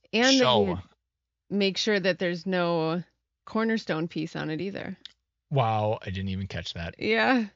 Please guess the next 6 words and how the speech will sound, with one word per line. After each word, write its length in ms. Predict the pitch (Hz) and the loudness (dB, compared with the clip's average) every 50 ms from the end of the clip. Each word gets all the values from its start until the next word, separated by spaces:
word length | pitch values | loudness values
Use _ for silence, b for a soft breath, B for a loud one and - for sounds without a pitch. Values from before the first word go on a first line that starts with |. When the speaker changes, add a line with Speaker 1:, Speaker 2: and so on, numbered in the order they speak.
| _ _ _ _ | _ _ _ _
Speaker 2:
It 140 | - 127 120 | 0 2 2
is 320 | 120 120 117 104 95 - - _ _ _ | 2 2 0 -2 -4 -8 -12 _ _ _
the 400 | 107 107 107 104 104 101 98 95 90 - _ _ _ _ _ _ _ _ _ _ _ _ _ _ _ | -4 -2 0 0 0 0 -2 -4 -6 -8 _ _ _ _ _ _ _ _ _ _ _ _ _ _ _
capless 680 | - - 139 147 147 - 160 156 147 - - - - - _ _ _ _ _ _ _ _ _ | 2 4 4 4 4 4 2 2 2 2 -4 -10 -12 -14 _ _ _ _ _ _ _ _ _
Great 220 | - 151 139 147 | 2 4 4 4
Pyramid, 500 | - 123 120 110 107 107 107 107 107 98 | 2 2 2 2 2 0 0 -2 -2 -4